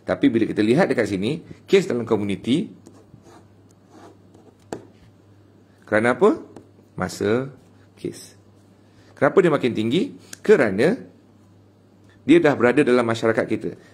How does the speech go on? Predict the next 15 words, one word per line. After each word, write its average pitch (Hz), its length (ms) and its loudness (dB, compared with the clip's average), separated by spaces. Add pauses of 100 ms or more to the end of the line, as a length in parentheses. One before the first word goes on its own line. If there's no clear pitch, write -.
Tapi 107 320 -2
screening 240 480 -2
dekat 139 240 0
sini 110 400 -6 (800)
adalah 110 320 0
rendah. 98 320 -4 (2750)
Ha, 87 160 -12
faham 113 240 -4
tak? 82 140 -4 (640)
Kes 190 240 0
yang 151 80 -4
pertama, 127 400 -4
kita 139 240 -6
cari-cari-cari 151 960 -4 (320)
untuk 110 400 -2